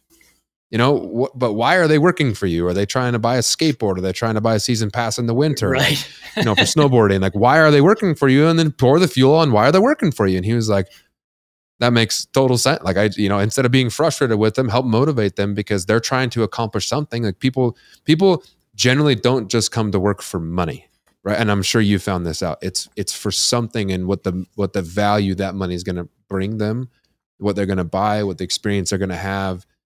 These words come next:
Speaker 1: you know, different things like that. So what you're saying is so, so powerful. Again, I hope, you know, anybody's listening to this goes back and listen to that because that's, so big,
Speaker 2: Well, you know what,
Speaker 1: um, to
Speaker 2: what,
Speaker 1: be able to
Speaker 2: what,
Speaker 1: do.
Speaker 2: what most,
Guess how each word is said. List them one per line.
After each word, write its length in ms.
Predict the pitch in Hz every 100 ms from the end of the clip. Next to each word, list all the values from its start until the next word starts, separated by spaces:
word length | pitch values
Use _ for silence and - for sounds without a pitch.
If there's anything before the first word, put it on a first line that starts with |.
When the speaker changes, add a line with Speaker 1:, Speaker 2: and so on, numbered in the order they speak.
| _ -
Speaker 1:
you 80 |
know, 60 | 90
different 300 | 80 98 87
things 200 | 95 90
like 160 | 87 -
that. 220 | 107 78
So 260 | - 95 - - _ -
what 160 | 131
you're 140 | 165 135
saying 460 | - 127 117 101
is 160 | 95 80
so, 840 | - - - 143 127 123 123 110 _ _ _ -
so 600 | - - - 143 117 98
powerful. 800 | 104 98 95 - 104 95 90 _ _ _ _ -
Again, 260 | 101 95 82
I 60 |
hope, 260 | 104 107 -
you 80 | 98
know, 60 |
anybody's 260 | 98 98 90
listening 220 | 92 98
to 40 | 90
this 100 | -
goes 200 | 92 -
back 260 | 95 95
and 80 | 92
listen 220 | 90 -
to 60 | 90
that 160 | 87 82
because 240 | 85 85
that's, 320 | 92 85 - - _
so 360 | - - 95 95
big, 480 | - 98 92 82 - - -
Speaker 2:
Well, 120 | 180
you 80 | 175
know 140 | 190
what, 180 | 185 190
Speaker 1:
um, 200 | 170 165
to 60 | 165
Speaker 2:
what, 180 | 160 107
Speaker 1:
be 60 |
able 100 | 101
to 60 | 160
Speaker 2:
what, 80 | 170
Speaker 1:
do. 140 | 92
Speaker 2:
what 200 | 165 160
most, 460 | 165 180 190 -